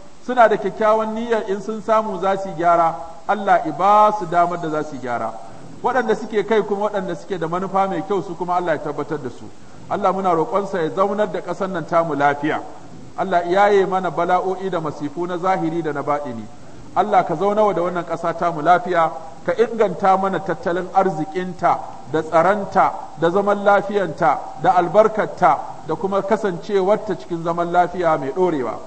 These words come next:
Allah muna roƙonka rahamarka da afuwarka, shugabanninmu Allah ka shiryan mana da su, ka ba su mashawarta na ƙwarai,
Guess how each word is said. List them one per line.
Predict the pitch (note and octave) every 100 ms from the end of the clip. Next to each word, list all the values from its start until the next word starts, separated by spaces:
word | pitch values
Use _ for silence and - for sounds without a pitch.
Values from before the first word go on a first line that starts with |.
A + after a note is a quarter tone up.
| - - - -
Allah | F3+ F3+
muna | F#3 F3
roƙonka | D#3 E3 F3+ E3+
rahamarka | F3 G3+ F#3 E3 D#3+
da | D3
afuwarka, | F3+ F3 G3+ E3+ E3+ D#3+ D3+ - - - - G#3
shugabanninmu | G3+ F#3+ G3 G#3 G#3 B3+ B3+
Allah | G#3+ G#3+ A3 G3
ka | E3+
shiryan | G3+ G3+ G3+
mana | G3+ F#3+
da | D#3+
su, | C#3 C3+ B2+ - - - - -
ka | F3+
ba | G#3+ B3 A#3+ A#3
su | A#3
mashawarta | G#3 G#3+ A3 F#3 F3 D#3+ F#3+ F#3
na | F#3
ƙwarai, | F#3+ F#3+ F#3+ F#3